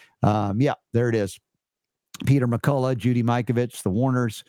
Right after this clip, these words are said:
and a lot of other folks, it looks like, are gonna be there with us. Uh,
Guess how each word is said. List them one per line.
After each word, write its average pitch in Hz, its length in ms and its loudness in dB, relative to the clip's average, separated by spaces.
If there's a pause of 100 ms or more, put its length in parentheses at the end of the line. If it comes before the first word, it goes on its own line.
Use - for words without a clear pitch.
(340)
and 110 160 2
a - 20 0
lot 117 200 0
of 117 60 0
other 120 160 -2
folks, 123 420 -4
it 123 100 -4
looks 120 180 -4
like, 120 240 -2
are 123 40 -6
gonna 113 140 0
be 120 180 2
there 120 200 0
with 117 160 -2
us. 143 320 -4
Uh, 92 300 0